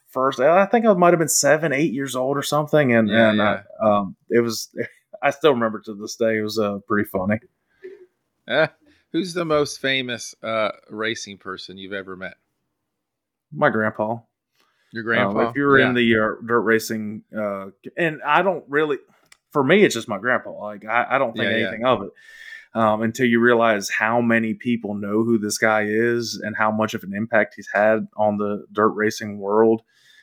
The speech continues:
Speaker 1: Um, and he, uh, he's very humble too, and he doesn't like to talk about it, but, uh, he, as long as he's done it, I mean, there's drivers like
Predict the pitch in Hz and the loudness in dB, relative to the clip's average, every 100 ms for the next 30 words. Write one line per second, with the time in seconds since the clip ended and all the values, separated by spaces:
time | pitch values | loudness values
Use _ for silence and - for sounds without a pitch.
0 | _ - 101 98 95 92 95 - _ 73 | _ -2 2 4 4 0 -4 -10 _ -8
1 | 101 101 90 - _ _ 107 127 131 120 | -6 -6 -8 -12 _ _ -2 2 2 0
2 | - 110 104 120 151 123 110 98 110 104 | -2 -2 0 0 2 4 4 4 -2 -2
3 | 98 - 104 110 110 104 110 104 101 101 | -6 -6 0 2 2 2 4 4 2 -6
4 | - 104 101 104 98 87 _ 104 101 104 | -4 -4 -4 -6 -8 -10 _ -2 -2 0
5 | 110 120 113 104 104 92 110 107 - 123 | 4 4 4 0 -6 -6 -8 -8 -2 -2
6 | 117 113 107 120 135 127 117 98 107 110 | -2 -4 0 2 2 0 -6 -2 0 2
7 | 117 - _ _ _ _ _ - - 107 | 0 -2 _ _ _ _ _ -16 -8 -6
8 | 101 113 113 - - - 113 113 107 104 | 0 2 0 -4 -12 -14 -2 2 2 2
9 | 104 107 101 95 | -2 0 0 -2